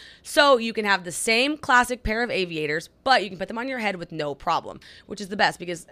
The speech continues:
in the summer, all you wanna do is just, like, throw your he-, sunglasses on top of your head and know you're not gonna pull your hair out when you're done.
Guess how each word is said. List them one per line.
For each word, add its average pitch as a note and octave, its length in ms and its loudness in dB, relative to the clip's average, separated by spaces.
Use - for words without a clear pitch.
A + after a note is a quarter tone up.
in A3+ 100 -8
the A3 80 -6
summer, G#3+ 280 -4
all F#3+ 80 0
you G3+ 100 -4
wanna G3 160 -4
do F#3 100 -4
is F3 120 -4
just, E3+ 280 -10
like, D#3+ 220 -4
throw G#3+ 240 2
your G#3+ 240 -2
he-, G#3 140 -4
sunglasses F#3+ 520 -2
on E3+ 80 -6
top D#3+ 160 -8
of D#3+ 100 -14
your E3+ 120 -6
head F#3 220 0
and D#3+ 180 -8
know F3+ 140 2
you're F3+ 140 -4
not D#3 160 -2
gonna C3+ 100 -10
pull - 180 -12
your C#3+ 120 -12
hair F3+ 200 0
out B2+ 80 0
when C#3 80 -6
you're D#3 80 -8
done. F#3 300 2